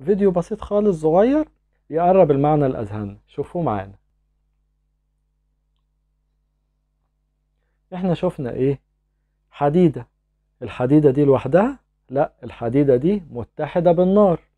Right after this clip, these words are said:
زي السيد المسيح لاهوت متحد بالناسوت. طيب، الشاكوش اللي بيضرب ده بيضرب الحديدة ولا بيضرب النار؟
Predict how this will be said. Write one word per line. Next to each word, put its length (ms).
زي 260
السيد 400
المسيح 640
لاهوت 500
متحد 500
بالناسوت. 580
طيب، 300
الشاكوش 480
اللي 160
بيضرب 460
ده 200
بيضرب 440
الحديدة 640
ولا 200
بيضرب 400
النار؟ 360